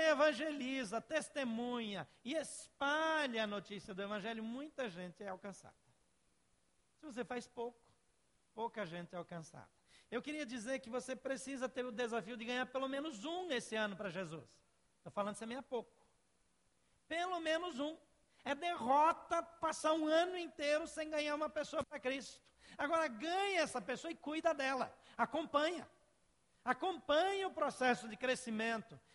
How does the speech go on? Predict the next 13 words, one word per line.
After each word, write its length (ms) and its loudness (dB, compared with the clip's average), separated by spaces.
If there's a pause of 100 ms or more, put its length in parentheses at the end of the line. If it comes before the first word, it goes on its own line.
(140)
Fica 240 0
perto. 360 2
Algumas 320 0
plantas, 440 -2
elas 140 2
precisam 220 -8
de 60 -6
proteção 800 0
no 80 -4
início. 400 -4
Às 80 -2
vezes 240 -4
sombra, 480 2